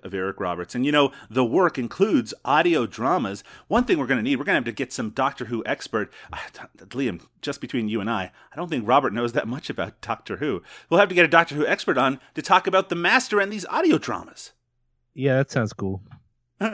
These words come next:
Speaker 1: Hey, uh, Liam.
Speaker 2: Yes?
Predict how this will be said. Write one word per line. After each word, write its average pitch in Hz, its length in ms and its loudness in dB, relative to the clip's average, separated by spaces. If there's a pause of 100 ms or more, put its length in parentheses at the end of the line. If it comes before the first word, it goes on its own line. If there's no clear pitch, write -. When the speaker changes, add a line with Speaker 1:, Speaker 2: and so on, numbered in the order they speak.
(1120)
Speaker 1:
Hey, 247 260 8 (240)
uh, 185 420 10
Liam. 226 400 4 (260)
Speaker 2:
Yes? 131 480 4